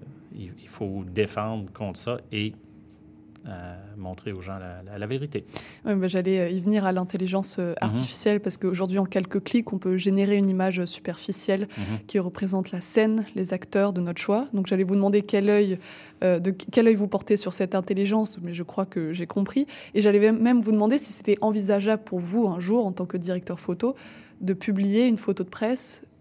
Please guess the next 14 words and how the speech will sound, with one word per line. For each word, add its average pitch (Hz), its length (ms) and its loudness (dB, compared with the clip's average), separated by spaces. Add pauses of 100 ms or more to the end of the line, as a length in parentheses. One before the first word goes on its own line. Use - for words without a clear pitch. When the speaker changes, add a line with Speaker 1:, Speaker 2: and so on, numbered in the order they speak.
Speaker 2:
générée 196 600 0
par 185 140 -2
l'art-, 185 300 -4
l'intelligence 196 580 0
artificielle. - 720 -6
C'est - 160 2
possible, 226 440 0
ça, 196 220 -2
dans 185 300 -4
un 175 60 -2
monde, 185 280 -4
euh, 180 380 -6 (320)
proche ? 104 340 0
Speaker 1:
Jamais. 98 400 -2